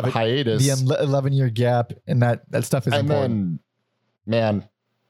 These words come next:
Speaker 2: Threads
Speaker 1: Oh, yeah. Oh, yeah.
Speaker 2: is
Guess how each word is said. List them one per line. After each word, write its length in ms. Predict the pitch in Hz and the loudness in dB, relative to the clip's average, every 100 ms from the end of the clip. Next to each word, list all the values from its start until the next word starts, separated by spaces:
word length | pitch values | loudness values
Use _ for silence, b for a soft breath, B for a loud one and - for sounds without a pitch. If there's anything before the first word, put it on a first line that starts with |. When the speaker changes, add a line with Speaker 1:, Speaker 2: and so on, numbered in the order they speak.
| _ - _ | _ -20 _
Speaker 2:
Threads 760 | 131 127 120 104 95 - - - _ - | -4 0 0 0 -2 -2 -2 -6 _ -2
Speaker 1:
Oh, 80 | 135 | 0
yeah. 180 | 104 | 0
Oh, 60 | - - | -4 -2
yeah. 160 | 123 120 | 0 0
Speaker 2:
is 380 | 110 - - | 0 -2 -4